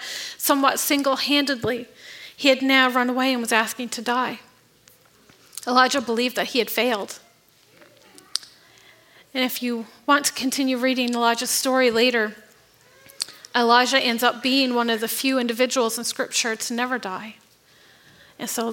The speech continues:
that's a spoiler or maybe a teaser for you. In this moment, Elijah is lying under this tree in the wilderness, secluded and alone, asking God to let him die.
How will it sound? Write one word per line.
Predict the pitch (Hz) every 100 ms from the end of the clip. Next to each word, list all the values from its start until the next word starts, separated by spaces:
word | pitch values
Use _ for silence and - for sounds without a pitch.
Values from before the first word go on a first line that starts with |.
| 226
that's | 233 226 -
a |
spoiler | 240 - 262 247 269 285 294
or |
maybe | 254 240 240
a | 220
teaser | 214 - 262 240 233
for | - 240
you. | 247 220 214 226 _ - - - -
In | - 247
this | 269 277
moment, | 277 277 285 262 254 - - - -
Elijah | 254 254 262 269 269 247
is | 240 233
lying | 269 262 254
under | 247 247
this | 240 240 -
tree | - 285 269
in | 247
the |
wilderness, | 233 254 262 254 233
secluded | 220 - 247 - - 294 269 240
and | 240
alone, | 226 240 254 247 233 226 - - -
asking | 247 262 - 254 254
God | 247 247 247
to | -
let | 226
him | 226 226
die. | 226 226 220